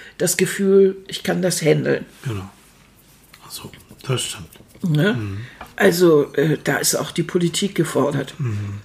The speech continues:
Speaker 1: die Länder und so, dass sie zusammenarbeiten und nicht
Speaker 2: Mhm.
Speaker 1: jedes Gericht in jeder Stadt für sich,
Speaker 2: Mhm.
Speaker 1: ne? Und alles erstmal umwirft.
Speaker 2: Mhm. Okay. So, ihr Lieben.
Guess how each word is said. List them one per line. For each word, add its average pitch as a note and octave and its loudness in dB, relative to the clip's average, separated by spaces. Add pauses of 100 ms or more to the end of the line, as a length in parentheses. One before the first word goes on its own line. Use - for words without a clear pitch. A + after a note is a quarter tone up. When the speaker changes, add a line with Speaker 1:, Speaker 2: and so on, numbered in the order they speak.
(420)
Speaker 1:
die D#3+ 2
Länder E3+ 4
und D3 -6
so, C3+ -4
dass C#3+ -2
sie - -8
zusammenarbeiten D3 2 (500)
und D3+ 2
nicht D3+ 2
Speaker 2:
Mhm. F#3+ 4
Speaker 1:
jedes F3 2
Gericht E3+ 0
in E3+ -4
jeder E3 2
Stadt D#3 -2
für C3+ 0
sich, F3+ 0 (100)
Speaker 2:
Mhm. G2 -6 (840)
Speaker 1:
ne? F3 2 (240)
Und D3+ 0
alles E3 2
erstmal D#3 0
umwirft. E3+ 2 (100)
Speaker 2:
Mhm. - -12
Okay. G#2 -12 (480)
So, A#2+ 0 (220)
ihr A2 -2
Lieben. D#2+ -8